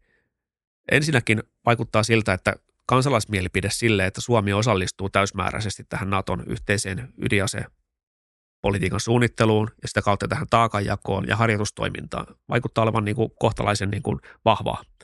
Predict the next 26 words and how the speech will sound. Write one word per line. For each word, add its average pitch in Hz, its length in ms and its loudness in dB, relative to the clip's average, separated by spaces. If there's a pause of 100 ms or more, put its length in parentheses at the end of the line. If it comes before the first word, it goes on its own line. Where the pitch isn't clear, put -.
(580)
Mut 110 140 0
sit - 160 -6
taas 113 180 4
toisaalta 117 380 4
tää 101 140 0
niinku 104 260 -2 (1000)
myöskin 131 280 2
samalla 117 340 4
se 110 240 0 (200)
yleinen, 110 360 4
niinku, 104 260 -2 (1040)
miten 113 240 2
se 101 120 -2
sanois, 90 460 -4 (1600)
tietty 113 400 4
joku 104 520 2 (340)
havahtuminen 117 560 2
siihen 117 200 2
ydinaseiden 101 600 2 (120)
pelkoon 98 360 2
tai 98 160 2
uhkaan 95 500 0
on 95 120 -2
myöskin 110 380 2
edelleen 92 340 0
siellä 87 320 -4